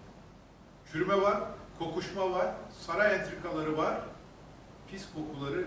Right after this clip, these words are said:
lüks otomobillerde burunlarına pudra şekeri çekerek bastırmaya çalışan saray beslemeleri var. Milletin, kadınların, çocukların hakkını, hukukunu tanımayan, adaleti çökerten, milli iradeyi hiçe sayan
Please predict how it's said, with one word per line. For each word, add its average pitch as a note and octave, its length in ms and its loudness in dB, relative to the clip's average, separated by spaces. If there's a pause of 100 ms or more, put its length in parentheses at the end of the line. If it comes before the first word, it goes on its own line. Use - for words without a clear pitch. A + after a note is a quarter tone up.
lüks F3 200 -6
otomobillerde D3 880 -4
burunlarına D#3 400 -4
pudra D#3 440 -6
şekeri B2+ 460 -6
çekerek D#3 600 -6
bastırmaya D3+ 600 -4
çalışan D3+ 420 -4
saray F3+ 400 2
beslemeleri C3 560 -2
var. - 160 -4 (1800)
Milletin, F3 540 2
kadınların, E3+ 600 0
çocukların E3+ 640 0
hakkını, E3+ 400 0
hukukunu E3+ 600 -2
tanımayan, D#3 480 0 (140)
adaleti D#3 460 2
çökerten, D3+ 760 2 (320)
milli F#3+ 300 -4
iradeyi E3+ 460 4 (160)
hiçe G3 220 4
sayan A2+ 360 2